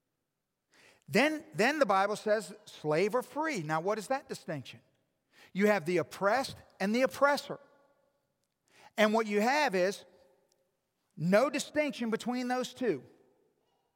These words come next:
So no racial distinction, no cultural distinction,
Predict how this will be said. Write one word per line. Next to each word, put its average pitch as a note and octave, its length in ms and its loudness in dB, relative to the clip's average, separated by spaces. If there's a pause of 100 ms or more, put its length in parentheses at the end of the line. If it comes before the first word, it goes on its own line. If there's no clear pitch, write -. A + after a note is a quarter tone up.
(1080)
So G#3 240 2
no F#3 340 2
racial G#3 560 0
distinction, C4+ 760 -6 (1700)
no F#3 560 4 (680)
cultural C#4 720 2
distinction, C#4 800 -4